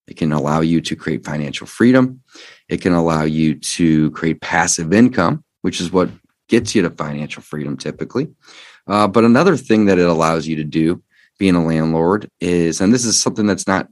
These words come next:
really talked about all that often, but it gives you time freedom. And if you go ask a hundred people on the street, you know, what's their goal? What's their end goal? Like, you know, like, the big goal. What's the big goal?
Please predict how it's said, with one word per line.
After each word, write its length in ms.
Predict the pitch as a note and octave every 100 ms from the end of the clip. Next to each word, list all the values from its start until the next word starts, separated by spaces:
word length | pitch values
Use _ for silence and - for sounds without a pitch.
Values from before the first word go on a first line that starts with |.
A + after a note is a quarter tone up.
| E2
really 160 | F2+
talked 280 | F2 - -
about 200 | D#2+ D#2
all 120 | C#2+
that 200 | C#2 C#2
often, 380 | C2+ C#2+ - E2+ - _ - _ -
but 80 |
it 60 | A2
gives 200 | C3+ C3
you 60 | G#2
time 640 | - - - G2+ A2 F#2
freedom. 460 | - C2 C2 - - _ _ _ - - - _ -
And 340 | F2+ F2+ F2
if 140 | F2 D#3
you 80 |
go 240 | D#3 D#3 B2+
ask 260 | A#2 A#2
a 40 | -
hundred 260 | F#2+ A#2+
people 320 | A2 A#2 - G2
on 100 | F#2+
the 60 |
street, 420 | F2 - F#2+ E2+ -
you 100 | D#2
know, 80 | D#2
what's 280 | E3 F#3
their 180 | - C#3+
goal? 500 | F#2 - F2+ F2+ B1+
What's 200 | A#2 C3+
their 120 | F3
end 220 | B2 A#2 F2+
goal? 300 | F2 C2 - _ -
Like, 200 | D#2 D#2+
you 80 | F#2
know, 120 | F#2
like, 220 | E2 -
the 80 | F2+
big 220 | A#2 A2
goal. 340 | F2+ D#2 - -
What's 140 | B2
the 80 | C3
big 180 | A#2+ G#2
goal? 300 | F2+ D#2